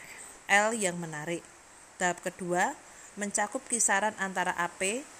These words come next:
L maksimum sampai dengan pada M P, L nol. Tahap ki-, tiga, terjadi pada saat M P L negatif. Kemudian pertanyaan yang kedua,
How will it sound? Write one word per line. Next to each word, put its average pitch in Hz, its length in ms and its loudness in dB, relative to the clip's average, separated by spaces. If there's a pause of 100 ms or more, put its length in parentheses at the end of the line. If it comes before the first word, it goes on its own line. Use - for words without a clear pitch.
(300)
L 214 240 4
maksimum 214 560 2
sampai 202 320 2
dengan 196 400 -2
pada 190 400 -2
M 180 160 -2
P, 196 320 -2 (480)
L 190 240 4 (240)
nol. 160 160 2 (400)
Tahap 170 240 -2
ki-, 190 160 -10 (400)
tiga, 196 400 4 (560)
terjadi 202 420 0
pada 214 300 0
saat 175 400 2
M 185 240 -4
P 190 240 -2
L 220 240 6 (800)
negatif. 185 560 -2 (2250)
Kemudian 233 320 2
pertanyaan 214 560 0
yang 185 240 0
kedua, 185 840 0